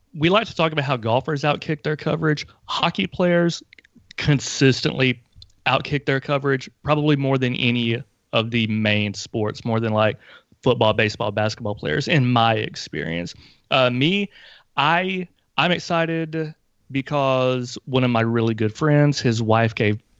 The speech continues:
birth earlier today. So we've got a new, beautiful, happy, healthy baby girl.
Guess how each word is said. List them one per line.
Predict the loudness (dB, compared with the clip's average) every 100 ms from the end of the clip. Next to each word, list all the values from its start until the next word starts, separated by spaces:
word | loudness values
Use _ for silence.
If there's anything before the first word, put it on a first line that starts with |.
| -14 -4
birth | 2 4 4 0 2
earlier | 2 4 2 2
today. | 0 2 4 4 2
So | 2
we've | 4 4
got | 4 2 0
a |
new, | -2 0 2 2 2
beautiful, | 0 2 2 2 2 2
happy, | 2 2 2 2
healthy | 2 2 0
baby | 2 2 2
girl. | 4 6 6 4